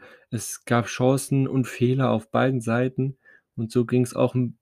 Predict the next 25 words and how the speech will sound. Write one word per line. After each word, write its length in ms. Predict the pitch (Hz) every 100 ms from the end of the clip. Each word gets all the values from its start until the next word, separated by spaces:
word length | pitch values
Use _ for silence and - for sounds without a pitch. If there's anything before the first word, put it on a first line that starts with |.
| _ -
weiter 500 | 120 139 143 139 120
das 180 | 117
ganze 300 | - 123 -
Spiel 380 | 120 - 131 135
über 120 | 127
die 60 | 117
ganze 320 | 123 127 117
erste 380 | 120 127 - 110
Halbzeit, 520 | 127 131 - 135 139 - - _ _ _ - - _ 127
wobei 260 | 123 123
Spanien 500 | - - 120 156 151
teilweise 640 | - 139 143 135 123 120 120
sogar 240 | 120 120
ein 80 | 113
bisschen 280 | 127 - 123
besser 360 | 131 143 139 135
war 80 |
am 100 | 135
Anfang 260 | 135 135 120
und 160 | 123 123
die 60 |
besseren 400 | 117 123 - 120
Chancen 460 | 113 120 123 131 127
hatte 400 | 135 147 156 - _ _ _ _ _ _ -
und 680 | 131 127 127 123 123 -